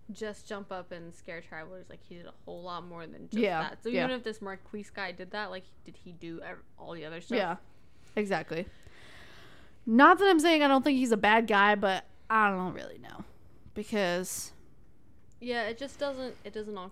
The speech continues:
Speaker 1: connect.
Speaker 2: Uh,
Speaker 1: There's,
Speaker 2: yeah.
Speaker 1: like, one sliver that connects to each other, and the rest is like, mm.
Speaker 2: Yeah, like, you're just trying to, like, shove pieces into
Speaker 1: Yeah.
Speaker 2: something
Speaker 1: Like,
Speaker 2: that
Speaker 1: this
Speaker 2: doesn't
Speaker 1: one
Speaker 2: really
Speaker 1: thing
Speaker 2: fit.
Speaker 1: works, so we're gonna go with it.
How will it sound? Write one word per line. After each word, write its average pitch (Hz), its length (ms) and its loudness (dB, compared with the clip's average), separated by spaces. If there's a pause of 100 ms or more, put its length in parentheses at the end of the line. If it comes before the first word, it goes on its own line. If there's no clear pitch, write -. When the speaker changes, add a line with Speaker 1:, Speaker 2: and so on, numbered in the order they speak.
Speaker 1:
connect. - 280 -18
Speaker 2:
Uh, - 180 -6
Speaker 1:
There's, 226 140 0
Speaker 2:
yeah. 175 200 4
Speaker 1:
like, 233 80 0
one 240 240 -2
sliver 208 600 -8
that 196 240 -8
connects 190 380 -12
to 208 40 -12
each 202 140 -14
other, 208 200 -12
and 185 220 -16
the 180 80 -16
rest 180 240 -16
is 180 80 -18
like, 175 140 -16
mm. 339 300 -14 (200)
Speaker 2:
Yeah, 165 340 -4
like, 202 200 -4
you're 220 100 0
just 208 180 2
trying 196 180 0
to, 160 60 -4
like, 160 180 -6 (180)
shove 180 340 -4
pieces 175 500 -8
into - 200 -4
Speaker 1:
Yeah. 175 260 -2 (120)
Speaker 2:
something 175 260 -6
Speaker 1:
Like, 180 80 -6
Speaker 2:
that 165 160 -6
Speaker 1:
this 185 100 -10
Speaker 2:
doesn't 311 100 -4
Speaker 1:
one 320 100 -6
Speaker 2:
really 180 80 -4
Speaker 1:
thing 339 160 -6
Speaker 2:
fit. 330 100 -4
Speaker 1:
works, 339 280 -12
so 269 120 -8
we're 254 80 -12
gonna 208 160 -10
go 175 160 -8
with - 120 -16
it. - 100 -16